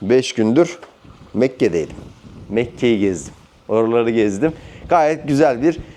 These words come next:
e, balkonumuz var. Bahçemiz zaten çok güzel. Mesela bak, şurayı da biz satmıştık. Arsasını biz vermiştik. Sonra müteahhit yaparken orayı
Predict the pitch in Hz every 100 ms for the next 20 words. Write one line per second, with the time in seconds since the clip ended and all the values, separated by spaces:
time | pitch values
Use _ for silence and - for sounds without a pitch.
0 | - 110 110 107 135 131 - 135 135 113
1 | 95 98 156 160 - 143 143 131 135 127
2 | 139 131 151 135 - 113 151 165 - -
3 | 120 143 135 - - 160 160 139 113 -
4 | - - 101 - 98 92 98 - 95 104
5 | 123 143 135 123 98 85 90 87 92 113
6 | 160 - 139 131 127 143 127 127 143 131
7 | 107 92 156 165 - - - 156 120 120
8 | 170